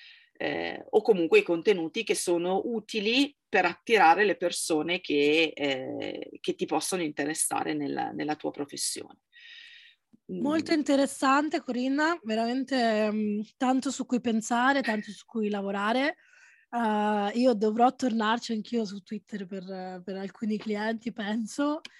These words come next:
Speaker 2: quindi questo episodio a me è servito veramente <laughs> tantissimo. Ehm, non ci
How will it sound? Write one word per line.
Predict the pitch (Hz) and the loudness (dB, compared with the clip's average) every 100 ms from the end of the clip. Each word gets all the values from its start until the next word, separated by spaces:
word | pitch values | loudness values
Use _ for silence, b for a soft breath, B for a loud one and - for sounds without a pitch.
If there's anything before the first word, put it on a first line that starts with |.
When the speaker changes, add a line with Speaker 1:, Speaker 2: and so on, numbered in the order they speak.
| B B | B B
Speaker 2:
quindi | - 226 214 202 | -8 -4 -4 -4
questo | 208 - 214 | -6 -6 -10
episodio | 190 208 214 214 | -6 -2 0 0
a | 202 | -2
me | 214 | -6
è | 202 | -8
servito | - 185 190 190 196 196 | -12 -12 -10 -10 -10 -10
veramente | 202 202 220 240 | -10 -8 -6 -4
<laughs> | 240 - 392 - | -6 -2 -2 0
tantissimo. | 311 233 - 247 214 - 294 349 - B B B B - | -2 -2 -2 0 0 -2 -2 -2 -6 B B B B -6
Ehm, | 247 240 240 240 240 247 247 247 240 240 | 0 2 4 4 2 0 0 -2 -2 -2
non | 269 311 | 0 0
ci | 302 | 0